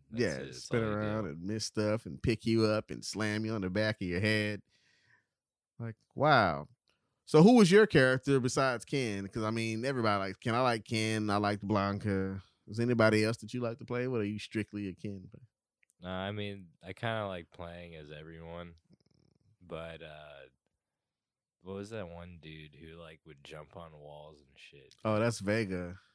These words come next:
Speaker 2: He could, like, jump off the side of the
Speaker 1: Yeah,
Speaker 2: walls.
Speaker 1: and he had the
Speaker 2: Yeah.
Speaker 1: claws and
Speaker 2: Yeah, that's
Speaker 1: yeah,
Speaker 2: Vega.
Speaker 1: Vega was cool.
Speaker 2: But in, um,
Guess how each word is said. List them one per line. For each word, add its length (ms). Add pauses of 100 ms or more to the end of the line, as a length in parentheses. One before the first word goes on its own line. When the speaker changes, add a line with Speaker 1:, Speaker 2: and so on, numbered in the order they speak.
(160)
Speaker 2:
He 80
could, 260
like, 200
jump 240
off 140
the 80
side 280
of 60
the 80
Speaker 1:
Yeah, 60
Speaker 2:
walls. 360
Speaker 1:
and 80
he 80
had 100
the 100
Speaker 2:
Yeah. 140
Speaker 1:
claws 360
and 160
Speaker 2:
Yeah, 160
that's 160
Speaker 1:
yeah, 40
Speaker 2:
Vega. 420
Speaker 1:
Vega 320
was 180
cool. 100
Speaker 2:
But 300
in, 560
um, 640